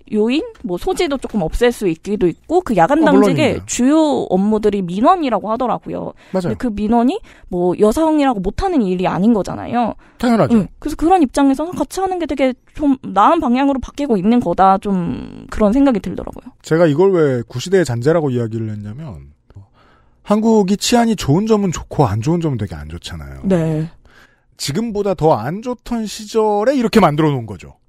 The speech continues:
Speaker 1: 음, 아, 여성들이 밤에 이렇게 돌아다니기 위험하니까요.
Speaker 2: 그렇죠. 이제, 이제 이걸 저, 저 시범 운영을 하는 지자체들에
Speaker 1: 네.
Speaker 2: 대해 소개해 주셨는데 내년부터는 이제 지자체에 경찰권이 넘어오기 때문에
Speaker 1: 네.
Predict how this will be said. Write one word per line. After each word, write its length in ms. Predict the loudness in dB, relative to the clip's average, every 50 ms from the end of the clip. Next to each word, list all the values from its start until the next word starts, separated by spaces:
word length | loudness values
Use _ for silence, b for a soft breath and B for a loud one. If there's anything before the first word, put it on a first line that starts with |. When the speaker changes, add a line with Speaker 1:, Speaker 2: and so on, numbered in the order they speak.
| -6 _
Speaker 1:
음, 320 | 2 2 2 2 2 0
아, 240 | 0 2 2 2 2 4
여성들이 480 | 4 4 4 2 0 0 0 -2 -2 -4
밤에 340 | -6 -6 -2 -2 0 0
이렇게 220 | 0 -2 -4 -6 -8
돌아다니기 560 | -10 -6 -6 -4 -4 -4 -6 -6 -8 -8 -4
위험하니까요. 720 | -2 0 0 0 0 -2 -4 -6 -10 -12 -14 -12 -14 -16 -12 _
Speaker 2:
그렇죠. 480 | 0 0 0 0 -4 -12 -12 -12 -16 _ _ _ _
이제, 260 | -8 0 2 2 0
이제 160 | 2 -2 -2 -2
이걸 480 | -2 0 2 2 2 2 2 -2 -4 -8 _ _
저, 320 | -2 0 0 0 -2 -4 -8 _ _
저 260 | -6 -4 -2 -2 -2
시범 420 | -4 -6 -4 -4 -4 -4 -4 -4 -2 0
운영을 300 | 0 2 2 2 2 2
하는 140 | 0 0
지자체들에 520 | -2 0 0 0 2 2 2 2 2 0 0
Speaker 1:
네. 20 |
Speaker 2:
대해 140 | 0 -2 -2
소개해 320 | -4 -2 0 2 2 2
주셨는데 600 | 2 0 -4 -4 -4 -4 -6 -4 -2 -4 -4 -4 -8 B B B B B B B
내년부터는 640 | 0 0 2 0 -2 -4 -2 0 0 0 0 -2
이제 180 | -2 -2 -4 -6
지자체에 800 | -6 -2 0 0 -2 -2 -2 0 0 2 2 2 2 0 0
경찰권이 520 | -2 -2 -6 0 0 0 0 0 -2 -2 0
넘어오기 400 | -2 0 0 0 0 0 -4 -6
때문에 340 | -6 -6 -6 -4 -6 -6 -6 -2 -2
Speaker 1:
네. 400 | 0 0 0 0 -2 -4 -6